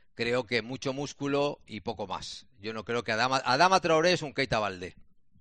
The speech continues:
Mm, para mí sería un error tremendo, un error tremendo, sinceramente,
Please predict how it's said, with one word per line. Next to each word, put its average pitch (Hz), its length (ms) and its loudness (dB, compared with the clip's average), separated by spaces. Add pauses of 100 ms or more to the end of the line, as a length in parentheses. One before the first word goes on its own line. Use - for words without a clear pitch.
(680)
Mm, 107 320 -16 (160)
para 117 180 -2
mí 156 140 2
sería 147 340 0
un 156 80 -2
error 147 280 2
tremendo, 113 560 -4 (580)
un 135 140 -8
error 143 300 0
tremendo, 92 540 -10 (480)
sinceramente, 113 760 -4